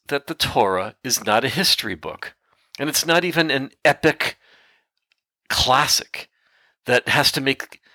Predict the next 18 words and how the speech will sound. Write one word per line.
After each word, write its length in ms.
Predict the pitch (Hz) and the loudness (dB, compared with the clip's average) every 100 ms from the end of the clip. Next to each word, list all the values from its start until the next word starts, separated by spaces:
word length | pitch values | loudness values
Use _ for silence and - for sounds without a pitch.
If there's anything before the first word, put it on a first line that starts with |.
| _ - | _ -4
kind 180 | 151 | 0
of 220 | 139 120 127 | 0 0 0
like, 160 | 123 | 2
it 80 | 123 | 0
has 160 | 135 - | 0 -2
to 80 | |
work 300 | 117 120 127 | -2 -4 0
out 160 | 131 131 | 0 0
that 180 | 101 85 | -2 -2
way. 220 | 50 - _ _ _ _ _ _ _ _ _ - | -8 -12 _ _ _ _ _ _ _ _ _ -4
It's, 420 | 147 - - - _ | -2 0 0 -4 _
it's 320 | 139 - - | -4 -2 -2
much, 340 | 160 185 - | -2 -2 -2
much 240 | 160 170 - | -2 -4 -4
more 240 | 165 165 | -6 -6
than 160 | 156 160 | -6 0
that. 200 | 147 - | 0 0
It's, 280 | 143 - | -2 -2